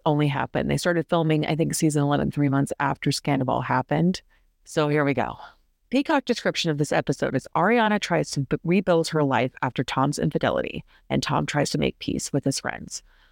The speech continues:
I thought it was Tom Sandoval needs to make peace with his friends, but it's actually Schwartz. So they should have used Schwartz as needed to make peace with his friends, 'cause that is what this episode is all about.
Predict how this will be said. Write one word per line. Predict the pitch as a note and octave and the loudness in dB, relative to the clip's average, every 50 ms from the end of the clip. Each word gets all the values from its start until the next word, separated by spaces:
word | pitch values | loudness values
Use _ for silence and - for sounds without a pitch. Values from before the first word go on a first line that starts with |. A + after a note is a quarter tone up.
| _ _ _ _ _ _ _ - | _ _ _ _ _ _ _ -4
I | F3 G3 A#3 | 0 0 0
thought | B3+ - B3 G#3 F3 D3+ C#3+ D3 - _ _ _ _ _ _ _ _ _ - | 0 2 2 2 2 2 2 0 -2 _ _ _ _ _ _ _ _ _ -4
it | - - - | -2 -2 0
was | - - C#3+ - - | 0 0 -2 -2 -2
Tom | - - C#3 A#2 C#3+ | -4 -2 -2 -2 -2
Sandoval | - - D#3+ C#3+ D3+ E3 E3+ F3+ F#3 F#3+ G3+ G#3 - | -2 -2 -2 0 0 2 2 2 2 2 2 0 0
needs | - G3 F#3+ F3+ - | 2 2 2 2 0
to | - F#3+ | 0 0
make | F3+ F#3 F3+ - | 0 0 0 0
peace | - F#3+ F3+ - | 0 0 0 0
with | F#3 F3 | 0 -2
his | F#3 - | -2 -2
friends, | - F#3+ F3+ E3+ | -2 -2 -2 0
but | D#3+ D#3+ | 0 -2
it's | - - - | -4 -4 -6
actually | E3+ D#3 D3 - - D#3 | -6 -4 -2 0 0 0
Schwartz. | - - - - - - - - _ - - - - - _ _ _ _ _ _ - | 0 -2 -2 -2 -4 -4 -4 -4 _ -6 -6 -6 -6 -8 _ _ _ _ _ _ -18
So | - - - - - - - - - _ _ - | -12 -6 -4 -2 -2 -2 -4 -6 -12 _ _ -4
they | - D3 | -2 0
should | - - F3+ | 2 2 2
have | F3 D#3 | 2 4
used | D#3 D3 C#3 C#3 - - - | 4 2 2 2 -2 -6 -6
Schwartz | - - - - C#3 A2 - - - _ _ _ - | -6 -6 -4 -2 0 -2 -2 -4 -6 _ _ _ -4
as | - B2+ B2 A#2+ A#2 A2+ G2+ - - - - _ _ _ - | -2 0 2 2 2 0 -2 -4 -8 -18 -20 _ _ _ -4
needed | D3+ D3 C3+ B2+ - | -2 0 0 0 -2
to | C3 | -4
make | A#2 - - - _ | -4 -6 -6 -8 _
peace | - - - | -8 -8 -6
with | - - | -8 -8
his | - - - | -10 -8 -6
friends, | - - - - | -6 -6 -6 -6
'cause | - - C#3 - | -4 -4 -2 0
that | D3+ F#2 - - _ _ _ - | -2 -2 -2 -4 _ _ _ -4
is | - C#3+ C#3 | -4 -2 0
what | C3+ A#2+ A#2+ - | 0 -2 -2 -2
this | - C#3 C3 - | -2 -4 -2 -2
episode | F2 - - - - - | -4 -4 -4 -4 -4 -2
is | - C3 | -2 -2
all | A#2 F2+ | -2 -2
about. | - - A#2 - - - | -2 -2 -2 -4 -4 -4